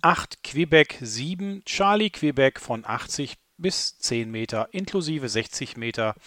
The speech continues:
in S S B und Digimode Q A V sein. Q S L via Mike null Oscar X-Ray Oscar.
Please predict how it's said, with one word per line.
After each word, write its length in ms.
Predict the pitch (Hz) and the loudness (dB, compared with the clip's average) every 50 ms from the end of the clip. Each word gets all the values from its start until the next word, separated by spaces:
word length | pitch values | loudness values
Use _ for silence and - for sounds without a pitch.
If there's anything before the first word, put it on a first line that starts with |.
| - - - - - _ _ | -20 -20 -20 -20 -20 _ _
in 200 | 202 220 220 - | 2 2 4 4
S 220 | - 156 147 139 | 4 4 4 4
S 160 | 151 - - | 2 -2 0
B 260 | - 135 123 123 156 | 2 2 4 4 4
und 240 | 139 143 135 123 _ - | 2 -2 -10 -8 _ -6
Digimode 560 | 120 113 127 127 113 101 98 101 98 - - - | -4 -4 -4 -6 -4 -6 -8 -8 -10 -12 -14 -16
Q 240 | - - 120 117 120 | -12 -8 -4 -2 -2
A 100 | 143 165 | -2 -4
V 320 | - - - 92 90 90 85 | -6 -8 -10 -10 -10 -8 -10
sein. 320 | 85 92 87 87 87 87 _ _ _ _ - - - - - - - _ _ | -12 -12 -14 -16 -18 -20 _ _ _ _ -20 -20 -20 -20 -20 -20 -20 _ _
Q 180 | - 233 269 | 2 4 4
S 100 | 277 - | 4 6
L 300 | - 180 180 180 180 160 | 8 10 12 12 12 10
via 320 | 139 156 156 147 147 147 143 | 8 6 8 10 10 10 10
Mike 340 | 139 139 147 170 180 - - | 8 4 4 4 4 0 -2
null 260 | 151 143 147 147 160 - | 2 4 4 4 2 0
Oscar 640 | - - 117 117 - - - - 135 127 123 123 - _ | -4 -4 -4 -2 -2 -6 -6 -4 -2 0 0 0 -2 _
X-Ray 600 | - - - - - - - - 98 117 151 - - _ | -10 -12 -10 -8 -8 -8 -8 -8 -8 -8 -8 -10 -10 _
Oscar. 560 | - 90 - - - - - - 85 76 - | -10 -8 -6 -6 -6 -6 -10 -16 -16 -18 -20